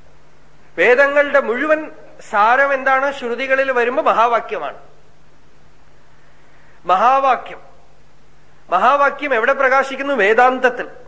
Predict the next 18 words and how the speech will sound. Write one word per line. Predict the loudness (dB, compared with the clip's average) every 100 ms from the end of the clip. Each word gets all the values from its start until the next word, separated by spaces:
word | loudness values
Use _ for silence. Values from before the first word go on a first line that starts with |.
| -4
അതാണ് | 0 0
വേദാന്തകൃത് | 0 2 0 0 -2 -2 -2 -6 -8
എന്ന് | -8 -6
ഭഗവാൻ | -6 -4 -4 -4
പറഞ്ഞു. | -10 -10
വേദാന്തം | -4 0 2 0 0 2
ഉണ്ടാക്കിയത് | 2 2 0 0 -4
ഞാനാണ്. | -2 -2 -4
എന്നുവെച്ചാലോ, | -10 -20 -20 -20 -20 -20 -20 -20 -20 -20 -20 -20 -20 -12 -2 0 2 2 2 0 -8
എപ്പപ്പ | -6 -2 0 0
ഏത് | 2 2 0
ഏത് | 0 0 0
ശാസ്ത്രം | 0 0 0 0 -4
ജ്ഞാനം | 2 2 2 0
വേണോ | 0 0 2
അപ്പപ്പ | 2 0 0 2
അതത് | 2 0 0
പ്രകാശിപ്പിക്കും. | 0 2 2 0 -8 -16 -18 -20